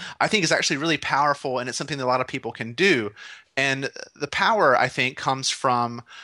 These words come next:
uh, this reduction of, of noise, right? I think that's a big part of all the Common Craft videos is there's nothing that appears on the whiteboard or in the scene that d-, is not there for a reason. And, um, I, I read a book a while back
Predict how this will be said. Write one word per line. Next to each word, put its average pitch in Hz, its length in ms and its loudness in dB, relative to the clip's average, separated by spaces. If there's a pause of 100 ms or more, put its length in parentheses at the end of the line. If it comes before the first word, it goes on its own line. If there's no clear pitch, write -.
(340)
uh, 110 300 6
this 143 220 2
reduction 160 720 -2
of, 123 360 -4
of 123 180 -4
noise, 113 600 -4
right? 120 180 4
I 117 60 2
think 139 180 -4
that's 120 200 0
a 117 80 -4
big 151 200 0
part 139 220 2
of 117 100 -2
all 131 220 4
the 131 80 0
Common 113 260 -2
Craft 110 240 -2
videos 107 420 0
is 101 180 -6
there's 107 260 -4 (240)
nothing 214 300 0
that 180 100 4
appears 147 720 2
on 131 220 4
the 151 100 2
whiteboard 135 440 2
or 123 120 2
in 139 80 -2
the 139 80 -2
scene 127 260 -2
that 120 200 -4
d-, 139 100 -2
is 135 120 -2
not 139 220 2
there 120 160 4
for 113 300 -2
a - 20 -2
reason. 101 560 -4 (480)
And, 120 480 0 (460)
um, 110 360 2
I, 85 140 -2 (100)
I - 60 2
read 151 180 2
a 196 60 2
book 147 220 0
a 135 40 -4
while 127 200 6
back 120 380 2